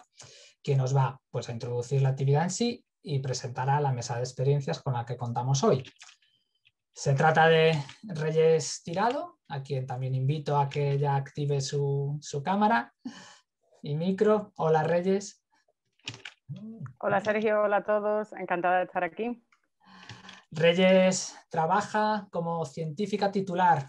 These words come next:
Speaker 1: en el laboratorio de Greenpeace Internacional en la Universidad de Exeter, en el Reino Unido.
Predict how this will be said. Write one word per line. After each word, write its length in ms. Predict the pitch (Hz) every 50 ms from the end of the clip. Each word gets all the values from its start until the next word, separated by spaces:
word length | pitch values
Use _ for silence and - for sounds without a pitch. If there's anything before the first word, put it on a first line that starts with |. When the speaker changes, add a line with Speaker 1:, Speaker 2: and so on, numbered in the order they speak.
| -
Speaker 1:
en 160 | - - 156 151
el 100 | 156 156
laboratorio 600 | 151 151 160 156 156 - - 185 185 185 170 151
de 360 | 143 147 143 139 139 139 135
Greenpeace 680 | 135 147 147 156 156 147 139 196 196 208 202 - - 175
Internacional 800 | 165 147 - - 147 147 139 - 160 170 180 214 240 262 285 285 262 - -
en 100 | - 151
la 100 | 143 139
Universidad 520 | 139 139 135 143 135 - 151 147 147 147
de 140 | 143 143 151
Exeter, 520 | 196 - - - 208 214 226 277 294 302 - _ _
en 160 | 160 151 143
el 80 | 139 139
Reino 240 | 147 151 151 156 170
Unido. 420 | 190 226 233 226 247 277 - -